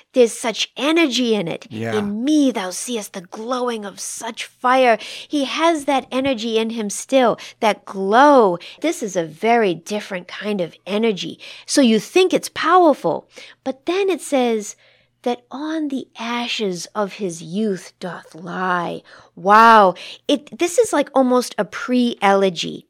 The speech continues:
Speaker 1: you know, uh, uh, for oneself. You know, it's almost as if he's writing his own epitaph here. And he's saying, "Here are the ashes of my youth.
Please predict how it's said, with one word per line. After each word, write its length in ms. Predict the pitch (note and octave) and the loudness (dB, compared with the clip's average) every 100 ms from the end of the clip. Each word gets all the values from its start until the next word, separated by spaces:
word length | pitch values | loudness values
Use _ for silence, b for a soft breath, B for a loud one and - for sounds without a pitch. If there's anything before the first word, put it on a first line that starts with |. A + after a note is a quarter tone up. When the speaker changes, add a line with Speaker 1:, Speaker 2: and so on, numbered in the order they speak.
| _ | _
Speaker 1:
you 160 | G3 | -4
know, 200 | G3+ G#3 | 2 2
uh, 180 | G#3+ F#3+ - | 4 2 2
uh, 60 | |
for 260 | G3 A#3 G3 | 0 6 6
oneself. 960 | F3+ G#3+ G3 F3+ - A3 A3 E3+ - - | 6 2 2 -4 0 6 6 4 -2 -8
You 120 | G#3 | -2
know, 80 | G#3 | 0
it's 160 | G3 - | -2 -2
almost 380 | C4 D4+ C#4+ | -2 -2 -2
as 180 | A#3 G#3 | -2 0
if 140 | A#3+ - | 0 -2
he's 260 | G#3+ F#3+ | -10 -10
writing 600 | F#3 G3+ B3 A#3+ A3+ G3 B B B | -4 0 2 0 -2 -6 B B B
his 240 | A3 F#3 - | -2 -2 -2
own 280 | A#3 B3 A#3 | 2 2 0
epitaph 640 | G#3 A#3 D4+ - G#3+ F#3 | -6 -4 -6 -2 -2 -2
here. 340 | - G3+ F3 F3 B B B | -2 -2 -2 -4 B B B
And 120 | A3 | -6
he's 280 | A#3+ C#4+ F4 | 0 -2 -2
saying, 480 | - C4+ B3 A3+ G#3+ B B B | 0 2 2 0 -4 B B B
"Here 320 | - D4 F#4 | -6 2 4
are 100 | G#4+ | 4
the 180 | D#4+ B3 | 2 -2
ashes 460 | A#3+ B3 C#4+ D#4 A#3+ | 0 -2 0 -2 -2
of 160 | A3 | -2
my 120 | A3 G#3+ | -2 -4
youth. 560 | G3 A#3+ C#4+ G#3 - | -2 0 0 0 -10